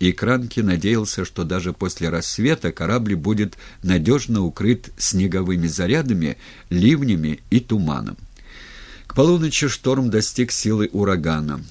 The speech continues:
и северо-западный ветер сначала сменился на северный, а затем с прежней силой задул с северо-востока. В принципе, это очень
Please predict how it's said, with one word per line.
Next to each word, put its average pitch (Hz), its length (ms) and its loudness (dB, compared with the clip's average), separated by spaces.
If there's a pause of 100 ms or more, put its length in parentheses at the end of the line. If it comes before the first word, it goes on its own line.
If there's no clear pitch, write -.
(120)
и 95 140 4
северо-западный 87 880 2
ветер 107 440 0
сначала 87 540 -2
сменился 82 640 0
на 76 160 -4
северный, 139 680 4
а 95 80 2
затем 117 400 2
с - 100 -4
прежней 104 520 2
силой 117 400 4
задул 82 420 0
с - 80 -4
северо-востока. 90 1080 -2 (580)
В - 80 -20
принципе, 156 500 4
это 135 500 2
очень 131 400 0